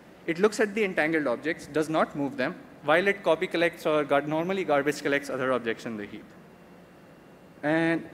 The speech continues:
what we do to track entangled objects is we use a read barrier. So recall that in order to create a cross pointer or an entangled object, a thread has to make a mutable update, and then another thread has to read it.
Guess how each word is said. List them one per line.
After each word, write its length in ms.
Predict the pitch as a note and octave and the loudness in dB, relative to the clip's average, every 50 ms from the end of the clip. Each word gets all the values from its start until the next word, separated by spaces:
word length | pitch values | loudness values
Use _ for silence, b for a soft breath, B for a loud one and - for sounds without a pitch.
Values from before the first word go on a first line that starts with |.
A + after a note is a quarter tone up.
| - - | -6 0
what 200 | D#3+ G3 G3+ G#3+ | 0 2 2 2
we 120 | A#3 A#3+ | -2 -4
do 160 | F3+ G#3 A#3 A#3 | -2 -2 -2 -2
to 120 | - A3 | -2 -4
track 320 | - - D#3+ E3+ G3 G#3+ - | -2 2 2 2 2 2 0
entangled 440 | F#3 F3 - D#3+ D#3 D#3 D3+ D3 - | -2 0 0 0 2 0 -2 0 -2
objects 440 | B2 C3 C#3+ D#3+ F#3 A#3+ - - - | -2 -2 0 -2 -4 -4 -4 -10 -10
is 120 | - D#3 D#3 | -10 -8 -8
we 100 | E3+ F3 | -6 -4
use 200 | E3+ F#3 F#3+ F#3 | -2 -2 0 2
a 100 | G3 F3+ | 2 2
read 240 | D3+ D3+ D3+ D3 C3 | 2 0 0 0 0
barrier. 320 | B2 G#2 F#2 F#2 E2+ - - | -2 -2 -2 -4 -10 -12 -14
So 180 | - - - D#3+ | -6 -2 0 0
recall 360 | D#3+ D#3+ E3+ F3+ F3 F#3+ F#3+ | 0 2 4 4 4 6 6
that 240 | F#3 F3+ F3+ F3 - | 4 4 4 4 2
in 100 | D#3 D#3 | 0 0
order 200 | D#3+ E3+ F#3 - | 0 0 0 -2
to 100 | A3+ G#3 | -2 -6
create 280 | - - F3+ F3+ F#3 | -2 0 0 0 0
a 60 | G3 - | 0 -2
cross 320 | - E3+ E3 F3+ F#3+ F#3 | 2 4 4 4 4 2
pointer 320 | - F#3+ E3+ E3+ E3+ F3 | -2 -4 -4 0 0 2
or 160 | E3+ E3 D#3+ D#3+ | 2 2 2 2
an 100 | D#3 D#3 | 0 0
entangled 440 | D3+ D3 D3+ D3 D3 D3 C#3 C#3 | 0 0 0 0 0 0 0 0
object, 400 | D#3 F#3+ F#3 E3+ D#3+ D#3 D#3 - - - - B B B B B B | 0 0 0 0 -2 -2 -2 -6 -14 -20 -20 B B B B B B
a 60 | D3+ | -6
thread 320 | - - - F#3 G3+ A3+ A3 | -6 -4 0 0 2 2 0
has 300 | - F#3+ F#3+ F#3+ F#3+ - | -2 -2 -2 -2 0 -2
to 100 | A3+ G3 | -2 -2
make 320 | E3 D3+ D#3+ F#3+ G#3+ G#3 | 0 0 0 0 2 2
a 60 | G3 | 0
mutable 360 | F3+ E3 D#3+ D3+ - C3+ C3 B2 | 0 0 0 -2 -2 -6 -6 -4
update, 400 | - A#2+ A2 G#2+ A#2+ C#3+ D3+ - B B B B B | -4 -4 -4 -4 -4 -6 -6 -6 B B B B B
and 140 | D#3 E3 E3 | -2 0 2
then 140 | F3+ F#3+ - - | 0 0 0 -2
another 300 | D#3+ E3 F3 E3+ A3 A3 | -2 0 0 0 0 0
thread 240 | - - G#3 G3+ | 0 0 -2 -2
has 260 | E3+ E3+ F#3 F3+ F3+ - | -2 -4 -4 -4 -4 -4
to 100 | G3 F3 | -6 -6
read 220 | E3+ E3 D3+ A2+ | -4 -6 -6 -8
it. 80 | - | -8